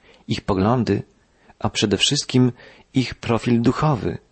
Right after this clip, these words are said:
ich stosunek do Boga. Jest jednak w Piśmie Świętym kilka sylwetek ludzi, którzy pozostają dla nas zagadką.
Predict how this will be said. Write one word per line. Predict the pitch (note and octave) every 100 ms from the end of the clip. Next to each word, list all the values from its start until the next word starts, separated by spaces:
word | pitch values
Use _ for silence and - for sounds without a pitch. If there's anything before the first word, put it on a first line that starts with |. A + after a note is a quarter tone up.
| _ _ _ -
ich | G#2 - -
stosunek | - - A2 G2 F2 F2
do | G2
Boga. | B2 C#3 F2+ A2 - _ _ _ _ _ _ _ _ _ _ _ _ -
Jest | G2+ B2 -
jednak | G#2+ G#2 G2
w | -
Piśmie | C3 - G#2
Świętym | - A#2+ B2 B2 B2 - - - _
kilka | - F3+ E3+ D3+ C#3+
sylwetek | - A2 D3+ B2+ -
ludzi, | G#2 B2 A2 C3 B2+ - - _
którzy | - C#3 C3
pozostają | - B2+ C3+ - D#3+ C#3 A2
dla | A2+ C#3+
nas | C3 B2 F2
zagadką. | G#2 A2 G#2 F2+ - E2+ G#2+